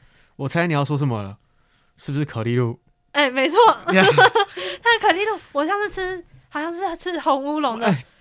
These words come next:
Speaker 2: 很好吃哎。
Speaker 1: 真的是，哇。
Speaker 2: 它，它比，因为我是一个很喜欢吃肉桂卷的人，但是它的肉桂卷输它，输可丽露。然后它的柠檬塔其实我也觉得不错，它的柠檬塔很酷哦。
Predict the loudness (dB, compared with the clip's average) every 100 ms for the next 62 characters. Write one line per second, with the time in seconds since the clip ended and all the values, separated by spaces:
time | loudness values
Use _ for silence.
0 | -20 -20 _ -2 0 2 0 -2 -4 -2
1 | -4 -6 -12 _ _ _ _ -4 0 0
2 | 0 -2 -2 -4 -4 -8 -14 -6 -4 -2
3 | -4 -6 -6 -8 _ -10 -6 -4 -6 -4
4 | -4 -6 -8 -10 -10 -8 -8 -8 -12 -16
5 | -20 -10 -8 -8 -10 -14 -20 -10 -6 -6
6 | -6 _ _ -4 -2 -4 -4 -14 -18 _
7 | _ _ -18 -12 -10 -10 -12 -16 -12 -10
8 | -8 -10 -12 -14 -18 -20 _ _ -8 -6
9 | -4 -4 -4 -8 -8 -10 -10 -12 -12 -10
10 | -6 -6 -8 -12 -18 -20 -18 -18 -8 -6
11 | -4 -8 -10 -10 -8 -8 -8 -12 -8 -8